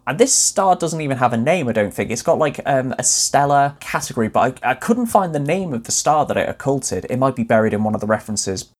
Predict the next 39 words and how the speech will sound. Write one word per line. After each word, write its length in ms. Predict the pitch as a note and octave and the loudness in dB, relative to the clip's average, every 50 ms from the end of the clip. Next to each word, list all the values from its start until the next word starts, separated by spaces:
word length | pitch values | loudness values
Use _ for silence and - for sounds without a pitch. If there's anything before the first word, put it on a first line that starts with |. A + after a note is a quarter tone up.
| _ _ - | _ _ -2
But 120 | F#3+ A3+ A3+ | -2 0 0
just 400 | D4 D4 - - B3 A#3 - - | 0 -2 -2 -4 -6 -12 -10 -4
knowing 800 | - E3+ F3 F#3 G3+ A3+ A3+ G3 C#3 G#2 F#2+ G#2+ C#3 F3 F#3 - _ _ _ _ _ - | -2 0 2 4 4 6 6 4 4 2 0 0 -2 -6 -8 -12 _ _ _ _ _ -6
that 260 | - D3+ - - _ - | -6 -6 -6 -6 _ 2
this 460 | G3 G#3 G#3 - - - - - _ _ _ _ - | 2 2 2 0 -4 -4 -6 -8 _ _ _ _ -6
distant 400 | A#3 A#3+ - - - B3 A#3 A3 | -2 0 0 2 2 0 0 0
moon 160 | G#3+ G#3 G3+ | 0 0 0
of 100 | F#3 F3+ | 0 -2
Jupiter 720 | - - G3+ G3+ - D3 - - G#2+ G2+ G2 G#2 C#3+ - _ _ | 0 0 0 0 0 -2 -2 0 0 0 0 -4 -8 -8 _ _
happens 420 | - - A3+ A#3+ A#3 - A#3+ A3+ - | -6 -4 -4 -2 -2 -2 -4 -2 -2
to 80 | G3+ | -2
be 120 | G#3 G3+ G3 | -2 -4 -6
crossing 720 | - - - G#3 G3 - - - E3 D3+ D3+ C#3+ B2+ - - _ _ - - | -4 0 2 2 2 2 0 0 0 -2 -2 -4 -6 -8 -10 _ _ 2 4
a 100 | F3 F3 | 4 4
random 540 | E3 F3 G3 A3 B3 A#3+ A#3 G#3+ F#3+ F3 | 6 4 4 4 4 4 2 2 2 2
star 640 | D#3 - - - E3 D#3 E3+ - G2+ D2+ G#2 D#3 - _ _ _ - | -2 -4 -2 0 0 2 2 2 2 2 0 -2 -4 _ _ _ -2
and 380 | D3+ F3+ F3+ E3+ E3+ - - - _ _ _ - | -2 -2 -2 -2 -4 -8 -10 -12 _ _ _ 0
observing 880 | - E3 D#3 D3+ D3 E3+ G3 G#3 G#3 G#3 F3+ E3+ G2+ G2 G#2+ C3 D#3+ E3 _ _ _ _ | 0 0 0 2 2 4 6 6 6 4 4 2 0 -2 -2 -4 -6 -8 _ _ _ _
how 280 | - - F3+ G3 G3+ | -4 2 2 4 4
long 320 | G3 G3 F#3 F3+ F#3 F3+ F3 | 4 4 4 2 2 2 -2
it 160 | F3 - - | -6 -4 -4
took 300 | - - G3 - - - | -2 0 0 0 -2 -4
for 120 | - C#3+ | -2 -2
it 80 | A#2 - | -2 -2
to 60 | - C#3 | -2 -6
cross 280 | - - F#3 F3 - | -2 -2 -2 0 0
in 80 | D3+ C#3+ | -4 -2
front 180 | - F3 - | -2 -2 -2
of 80 | - A#2+ | 0 0
that 160 | B2+ A#2 - | 0 2 2
star, 220 | - - C3+ A2+ A#2+ | 2 2 4 4 4
you 180 | C3+ E3+ A3+ | 2 0 0
could 160 | A3+ - A#3 | 2 0 -2
determine 720 | G#3 G3 - - F3+ G3+ G3 F#3 D3 G#2+ E2+ G2 C3+ D#3+ - _ | -2 -2 -4 -2 0 2 2 2 2 0 0 -2 -4 -4 -8 _
the 180 | - - - E3+ | -10 -2 2 2
size 400 | - - F3+ F3 F3+ F3+ F3+ - | 4 6 6 4 4 2 0 -4
of 80 | - | -4
this 160 | D3 C3+ - | -4 -4 -2
moon. 320 | D#3 D#3 C#3+ A#2+ A2+ A2 | -2 0 0 0 0 -2